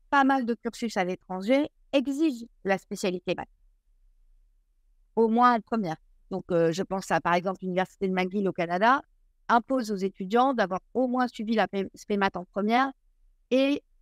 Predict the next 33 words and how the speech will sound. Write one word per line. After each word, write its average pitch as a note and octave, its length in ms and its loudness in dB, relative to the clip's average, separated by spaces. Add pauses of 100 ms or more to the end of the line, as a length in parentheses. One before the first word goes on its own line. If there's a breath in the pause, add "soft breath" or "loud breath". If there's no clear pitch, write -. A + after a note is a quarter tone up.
qui A3 200 -6
attend B3+ 320 0
des G#3 120 -4
candidats G#3 440 0
qu'ils A3 300 -8
aient C4 120 2
l'option B3+ 440 -2
maths A#3+ 220 0
complémentaire A3+ 520 2
en B3 80 0
terminale. A#3+ 420 0 (840)
Euh, F#3+ 420 0
si C4 320 -4
vous A#3+ 180 -2
voulez A#3 280 2
faire A3+ 420 0 (720)
des F3+ 180 -4
études A3 260 -2
de F#3+ 100 0
santé G#3 440 0
en E3 140 -4
Espagne, A#3 520 2
si F3+ 100 -8
vous F#3+ 60 -4
voulez F#3+ 100 -4
faire E3+ 180 -2
médecine G#3+ 400 -6
en E3+ 80 -8
Espagne, A#3 500 0 (420)
il F#3 60 -20
faut C4+ 120 0
avoir C4 400 2
fait, C#4+ 340 0